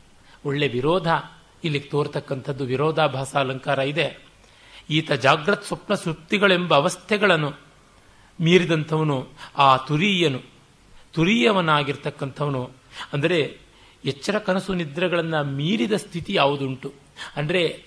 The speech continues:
ಇವೆಲ್ಲಕ್ಕಿಂತ ಮಿಗಿಲಾದದ್ದು ಸಾಕ್ಷಿಭಾವ ಅನ್ನುವಂಥದ್ದನ್ನು ಬಲ್ಲವನಿವನು. "ಈತನ್ ಅಮಳ ವ್ಯಕ್ತಿ ಚಿನ್ಮಯ" ಅಂತಾನೆ. "ಇರದೆ ತಿಲದಲ್ಲಿ ತೈಲ ಕಾಷ್ಠದೊಳಿರವ ತರಹರೆ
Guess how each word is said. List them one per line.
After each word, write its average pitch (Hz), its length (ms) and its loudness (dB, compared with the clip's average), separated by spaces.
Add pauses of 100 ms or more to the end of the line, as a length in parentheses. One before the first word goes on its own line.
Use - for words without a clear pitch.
ಇವೆಲ್ಲಕ್ಕಿಂತ 165 880 -2
ಮಿಗಿಲಾದದ್ದು 151 760 2
ಸಾಕ್ಷಿಭಾವ 143 840 0 (340)
ಅನ್ನುವಂಥದ್ದನ್ನು 165 760 0
ಬಲ್ಲವನಿವನು. 135 840 0 (440)
"ಈತನ್ 139 480 -4
ಅಮಳ 139 240 2
ವ್ಯಕ್ತಿ 180 460 -2
ಚಿನ್ಮಯ" 143 420 -4
ಅಂತಾನೆ. 123 400 -4 (1400)
"ಇರದೆ 135 260 2
ತಿಲದಲ್ಲಿ 160 560 0 (340)
ತೈಲ 156 220 2 (400)
ಕಾಷ್ಠದೊಳಿರವ 170 840 2
ತರಹರೆ 170 720 0